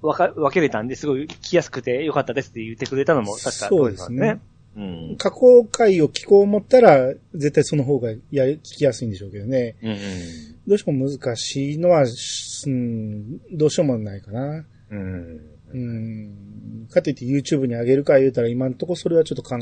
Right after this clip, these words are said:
Speaker 2: えてないんで。
Speaker 1: うん。
Speaker 2: うん。YouTubeで上げたところでまたそれも、それはそれで聞きやすいか言うたら別なんで。
Speaker 1: <laughs>
Speaker 2: YouTubeみたいな五分十分のね、動画やったらいいけど、
Speaker 1: ねえ。
Speaker 2: 二時間三時間をYouTubeで聞くのはしんどいですからね。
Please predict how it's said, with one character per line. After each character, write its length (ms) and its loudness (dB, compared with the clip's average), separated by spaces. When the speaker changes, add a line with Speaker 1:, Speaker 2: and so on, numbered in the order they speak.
Speaker 2:
え 60 -4
て 100 -8
な 120 -8
い 80 -12
ん 80 -14
で。 220 -12
Speaker 1:
う 100 -6
ん。 200 -10
Speaker 2:
う 20 -12
ん。 240 -12
YouTube 320 0
で 100 2
上 100 0
げ 80 0
た 100 -2
と 80 -12
こ 120 -4
ろ 60 -2
で 80 -8
ま 100 -6
た 120 -10
そ 100 -6
れ 60 -2
も、 100 -4
そ 220 -6
れ 80 6
は 60 8
そ 100 0
れ 60 2
で 80 -4
聞 20 -20
き 240 -4
や 100 6
す 140 -4
い 20 -4
か 100 -2
言 80 -2
う 20 -20
た 80 -6
ら 80 -10
別 220 -2
な 100 -4
ん 100 -12
で。 280 -10
Speaker 1:
<laughs> 560 2
Speaker 2:
YouTube 400 4
み 100 0
た 100 2
い 40 0
な 60 -4
五 160 6
分 180 2
十 140 0
分 240 0
の 120 -4
ね、 220 4
動 200 4
画 80 6
や 80 4
っ 20 -12
た 100 -2
ら 40 -4
い 160 -8
い 40 -14
け 140 -4
ど、 220 -2
Speaker 1:
ね 160 4
え。 40 4
Speaker 2:
二 40 0
時 120 2
間 180 6
三 160 2
時 80 -2
間 140 4
を 80 -2
YouTube 420 4
で 120 -4
聞 160 -16
く 80 2
の 80 4
は 80 -2
し 180 -4
ん 80 2
ど 80 2
い 60 0
で 140 2
す 80 -8
か 100 -12
ら 80 -18
ね。 200 -6